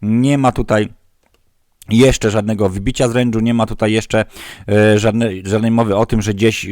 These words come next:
zaczynamy już, e, trendować w jakąś,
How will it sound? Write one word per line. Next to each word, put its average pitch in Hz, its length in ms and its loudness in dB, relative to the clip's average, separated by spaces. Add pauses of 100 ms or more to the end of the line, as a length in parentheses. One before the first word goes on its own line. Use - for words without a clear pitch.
(400)
zaczynamy 113 420 0
już, 110 240 0 (300)
e, 104 420 0
trendować 131 720 4
w 107 100 -6
jakąś, 110 420 -4